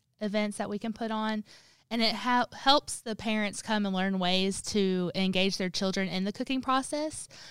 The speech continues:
so that the children are more likely to try healthier foods. And it also shows that healthy foods aren't necessarily more expensive. Um, that's a big stigma out there. So we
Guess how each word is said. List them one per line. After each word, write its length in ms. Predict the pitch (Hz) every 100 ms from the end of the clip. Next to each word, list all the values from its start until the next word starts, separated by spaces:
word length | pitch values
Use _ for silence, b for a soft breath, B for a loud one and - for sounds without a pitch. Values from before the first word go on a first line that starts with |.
| B
so 240 | - 220
that 300 | 202 190 185
the 100 | 202
children 380 | 190 208 196 202
are 100 | 190
more 160 | 185 180
likely 400 | 175 175 190 185
to 140 | 190
try 420 | - - 170 175
healthier 460 | 180 175 175 175 170
foods. 500 | - 254 269 277 - 202
And 100 | 196
it 100 | 185
also 440 | 208 208 214 202
shows 560 | - 208 185 190 185 -
that 420 | 185 175 175 - b b b -
healthy 300 | 262 247 226
foods 300 | 226 214 -
aren't 260 | 196 196
necessarily 640 | 190 202 202 - 185 180 180
more 220 | 175 175
expensive. 840 | - - 220 226 302 302 330 - b b b b 226
Um, 260 | 196 185
that's 220 | 180 190
a 40 | 202
big 220 | 180 185
stigma 460 | - - 180 185 -
out 220 | 180 190
there. 240 | - 180 185
So 200 | 196 190
we 180 | 190